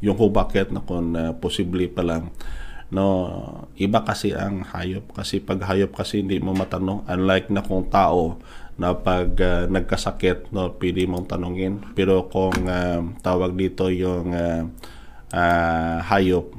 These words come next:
no, parang, ah, mahirapan ka siguro. Yung kung bakit na kailangan mo yung mga datos na yan, ah, na conduct of the general inspection para at least,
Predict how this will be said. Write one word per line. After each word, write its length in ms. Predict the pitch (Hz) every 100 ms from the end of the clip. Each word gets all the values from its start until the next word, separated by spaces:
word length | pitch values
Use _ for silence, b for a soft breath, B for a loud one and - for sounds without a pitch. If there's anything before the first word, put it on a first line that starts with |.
| - -
no, 240 | 90 87 85
parang, 500 | 95 92 90 90 85
ah, 560 | 85 82 80 78 71 67
mahirapan 640 | 73 95 95 92 - 95 95
ka 140 | -
siguro. 480 | 95 95 95 90 104 - - -
Yung 400 | 92 92 98 101
kung 140 | 107 95
bakit 320 | 92 101 -
na 80 | 95
kailangan 480 | 95 95 95 98 95
mo 140 | 92
yung 180 | 92 92
mga 380 | 90 90 90 92
datos 240 | 95 92
na 80 | 95
yan, 300 | 90 82 82 B B B B -
ah, 240 | 85 87
na 80 | 90
conduct 480 | - 92 95 92 -
of 160 | 85
the 80 | 92
general 180 | 104 98
inspection 540 | - 87 82 87 80
para 260 | - 101 110 80
at 160 | -
least, 320 | 98 - -